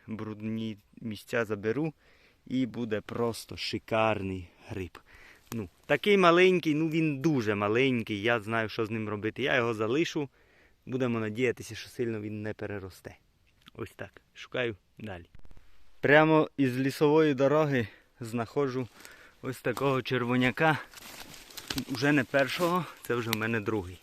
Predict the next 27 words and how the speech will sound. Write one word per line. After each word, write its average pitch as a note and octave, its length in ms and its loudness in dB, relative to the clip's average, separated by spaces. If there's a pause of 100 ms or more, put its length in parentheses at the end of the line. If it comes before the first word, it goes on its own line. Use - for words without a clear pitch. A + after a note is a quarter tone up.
(480)
Але G#2 320 -4
цей B2 240 0
такий A#2 280 -2
гарненький, A2 500 -2
думаю, G2+ 360 -6
вам G2 180 -6
покажу. G#2 440 -8 (800)
Ось - 200 -12
який G#2 320 -8 (120)
чудовий G#2+ 500 -2 (880)
грибочок. A2+ 800 -4 (160)
Продовжую A#2 580 -2
тут A#2 180 -8
заходити A2 640 -6 (460)
в A2 100 -12
берізняк A#2 680 -2
і C3 120 -8
дивитися A2 540 -4
вже G2+ 140 -8
тут A#2 160 -10
білі G#2+ 300 -4
грибочки. G#2 640 -6 (500)
Думаю, A#2+ 440 -6
що A2+ 220 -4
вони G2+ 280 -6
також G#2 380 -4
будуть G#2 640 -8